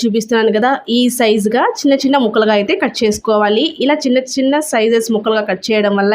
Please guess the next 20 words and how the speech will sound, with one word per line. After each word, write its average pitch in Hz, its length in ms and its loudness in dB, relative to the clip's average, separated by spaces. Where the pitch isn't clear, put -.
ఏమంటే 202 380 0
మనకి 254 260 2
త్వరగా 262 320 2
ఫ్రై 226 160 0
అవుతుంది, 214 420 2
మనకు 233 220 0
త్వరగా 240 260 0
కుక్ 247 220 0
అయిపోతుందండి. 202 760 2
కాబట్టి 220 320 0
ఈ - 100 2
విధంగా 233 280 2
చిన్న 233 180 2
చిన్న 254 220 2
ముక్కలుగా 214 400 0
అన్ని 254 240 2
ఉసిరికాయలని 220 680 0
మనం 294 220 0
కట్ 202 200 -4
చేసి 226 220 2